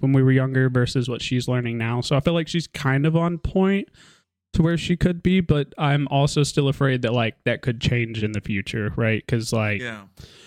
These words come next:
Speaker 1: it's weird. So the teachers, because there's less students, the teachers have more of an incentive to be one-on-one with students that are kind of falling behind as well.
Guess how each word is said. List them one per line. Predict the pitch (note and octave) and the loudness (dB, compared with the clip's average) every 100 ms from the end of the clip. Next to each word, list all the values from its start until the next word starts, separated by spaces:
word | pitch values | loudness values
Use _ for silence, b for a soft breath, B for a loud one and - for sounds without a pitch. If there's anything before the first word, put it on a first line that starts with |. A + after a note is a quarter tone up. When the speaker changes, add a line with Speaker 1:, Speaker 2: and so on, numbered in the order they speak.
| B B B _ _ _ _ - | B B B _ _ _ _ -2
Speaker 1:
it's | F3+ - | 0 4
weird. | D#3 G#3 G3 D#3 D3 | 4 4 2 0 -2
So | - F3 E3 E3+ | 0 2 0 0
the | D3+ E3 | 2 2
teachers, | D#3 - G#3 A3+ G#3+ F#3 E3+ | 2 0 2 2 2 2 -2
because | - D#3+ F3+ F3 | 0 2 2 2
there's | F3 D#3 | 0 2
less | D3 C#3 | 2 2
students, | - D3 C#3+ C3+ | 2 2 2 0
the | C3+ | 0
teachers | D3 C#3+ D3 C3+ | 2 4 2 4
have | C3+ B2+ | 0 2
more | C3+ | 2
of | C3+ | 4
an | C3 | 4
incentive | B2 - C#3 C3+ B2+ | 2 2 0 0 -2
to | B2 | -2
be | A#2+ | 0
one-on-one | A#2 A#2+ A#2+ A2 A2+ C3 | 0 0 -2 0 0 2
with | C#3+ | 2
students | - D3 D3+ D3 | 2 0 0 2
that | C#3+ | 2
are | D3 | 2
kind | D3+ D3 | 2 2
of | |
falling | - D3 D3 C#3 | 2 2 2 2
behind | C3 C3+ C#3+ D#3+ E3+ | 2 4 4 4 2
as | D3 C#3 B2+ | 2 0 2
well. | B2 C#3 D#3+ F3+ | 2 4 4 2